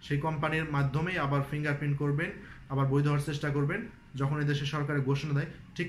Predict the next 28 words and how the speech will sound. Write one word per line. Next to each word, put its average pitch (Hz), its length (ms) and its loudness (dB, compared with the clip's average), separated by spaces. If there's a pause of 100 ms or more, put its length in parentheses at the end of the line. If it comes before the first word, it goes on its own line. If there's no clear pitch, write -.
তখনই 160 260 0
আপনাদেরকে 151 400 0
আরেকটা 147 300 0
ভিডিওতে 147 320 0
আমরা 147 280 2 (360)
জানিয়ে 151 300 2
দিব 131 340 2 (220)
যে, 135 340 2 (300)
আহ, 127 280 -2 (260)
কখন 143 260 0
ঘোষণা 139 320 2
দিয়েছে 139 300 2
এবং 135 240 2
কি 139 240 0
ঘোষণাটি, 139 440 0 (100)
মানে, 135 260 0
কোন 165 200 -2
প্রক্রিয়ায় 151 360 0
দিয়েছে 139 320 0 (480)
এবং 143 220 4
কিভাবে 151 240 2
আপনাদের 143 280 4
করতে 139 160 0
হবে। 165 120 -2 (300)
এই, 151 120 0 (320)
এই 165 100 -2
বিষয়ে 165 320 0
আপনাদেরকে 156 600 -2